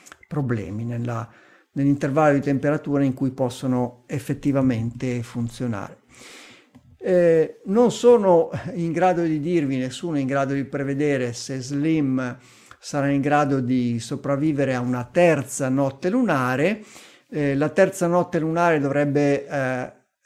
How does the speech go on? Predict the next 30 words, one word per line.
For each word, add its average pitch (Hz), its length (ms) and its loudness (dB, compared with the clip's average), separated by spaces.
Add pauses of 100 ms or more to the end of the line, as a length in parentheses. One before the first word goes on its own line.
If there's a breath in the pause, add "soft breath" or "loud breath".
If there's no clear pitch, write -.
(300)
finire 165 640 2
intorno, 139 840 0
per 135 160 -4
quanto 143 240 0
riguarda 143 480 2
le 143 100 2
condizioni 143 560 0
di 143 80 0
illuminazione 139 680 -2
della 139 240 -2
sonda, 147 480 0
intorno 135 640 -2 (440 loud breath)
al 151 120 -2
venticinque, 147 760 2
il 123 60 0
ventisette 135 680 0
aprile, 156 600 0
quindi 135 540 2
tra 131 400 -2 (380 loud breath)
una 151 280 2
settimana, 147 760 0
dieci 131 380 -4
giorni 139 380 0
dal 131 140 -2
momento 131 420 0
in 127 120 -2
cui 143 180 -2
parliamo, 160 720 -2
vedremo 156 540 0
se 131 340 -6